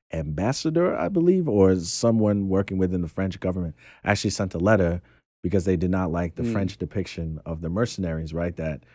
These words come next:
Speaker 1: attacked the Mali place. So they
Speaker 2: Mm-hmm.
Speaker 1: actually, like, it was a, a official government screed. And I was like, that's what I'm saying, that this
Speaker 2: Mm.
Speaker 1: movie, yes, it's a movie, it's entertainment,
Speaker 2: Mm-hmm.
Speaker 1: but it had some real world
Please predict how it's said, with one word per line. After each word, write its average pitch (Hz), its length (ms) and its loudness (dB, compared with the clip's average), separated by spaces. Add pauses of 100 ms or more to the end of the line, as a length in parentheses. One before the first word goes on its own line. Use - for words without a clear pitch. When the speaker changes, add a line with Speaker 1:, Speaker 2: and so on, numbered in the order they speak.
(140)
Speaker 1:
attacked 85 360 -4
the 82 80 -8
Mali 90 320 -2
place. 80 240 -6
So 87 120 -4
they 90 140 0
Speaker 2:
Mm-hmm. 113 120 2
Speaker 1:
actually, 113 260 2
like, 92 240 0
it 92 60 -4
was 95 240 0
a, 87 160 2 (400)
a 101 80 8 (100)
official 104 460 2
government 95 420 2
screed. 92 260 0
And 92 140 -6
I 92 60 -2
was 95 120 -6
like, 90 140 -4 (200)
that's 165 220 6
what 165 120 6
I'm 101 100 2
saying, 98 300 0
that 90 120 0
this 123 220 6
Speaker 2:
Mm. 107 40 0
Speaker 1:
movie, 117 500 6 (260)
yes, 208 380 8
it's 98 160 -2
a 87 80 -2
movie, 87 440 0
it's 90 200 -2
entertainment, 87 640 -6
Speaker 2:
Mm-hmm. 120 280 2
Speaker 1:
but 110 160 6
it 92 120 0
had 107 400 0
some 90 380 -2
real 110 300 6
world 95 680 0